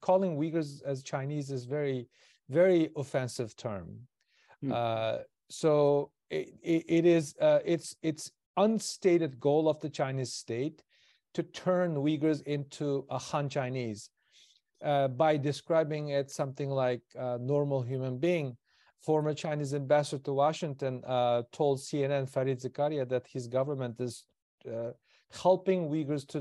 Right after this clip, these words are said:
Speaker 1: uh, transform into normal human being. To the Chinese government,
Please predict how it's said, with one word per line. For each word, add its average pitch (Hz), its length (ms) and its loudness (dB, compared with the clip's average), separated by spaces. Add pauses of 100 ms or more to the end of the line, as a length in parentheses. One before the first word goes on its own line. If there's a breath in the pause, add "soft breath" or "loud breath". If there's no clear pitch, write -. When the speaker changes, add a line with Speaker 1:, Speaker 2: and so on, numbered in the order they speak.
(120)
Speaker 1:
uh, 135 220 -2
transform 143 600 -2
into 135 260 -6
normal 123 400 -2
human 113 360 -8
being. 104 260 -6 (360 soft breath)
To 196 100 2
the 208 120 2
Chinese 190 420 2
government, 170 540 2